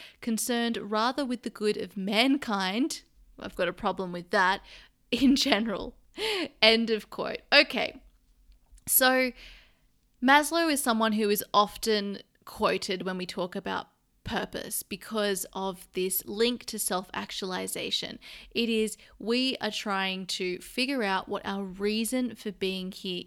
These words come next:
is. And this is, like, the greatest sense of purpose for everyone, is figuring out what that is. Now, he talks about feeling responsibility, duty, or obligation,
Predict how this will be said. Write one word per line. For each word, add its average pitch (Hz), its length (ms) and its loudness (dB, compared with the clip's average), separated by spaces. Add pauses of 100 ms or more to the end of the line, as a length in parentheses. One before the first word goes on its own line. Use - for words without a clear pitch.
is. 185 360 -6
And 208 200 -4
this 220 160 -2
is, 240 180 -4
like, 190 200 -4
the 190 100 -4
greatest 185 580 -4
sense - 280 -8
of 185 120 -12
purpose 190 460 -8
for - 160 -10
everyone, 202 640 -10 (320)
is 196 260 -4 (180)
figuring 208 480 -4
out 180 220 -6
what 190 300 -4
that 190 260 -6
is. 185 460 -8 (600)
Now, 247 180 4
he 254 140 0
talks 285 360 -2
about 240 360 0 (260)
feeling 220 960 0
responsibility, 196 1300 -6 (100)
duty, 196 540 -4
or - 180 -10
obligation, 190 880 -6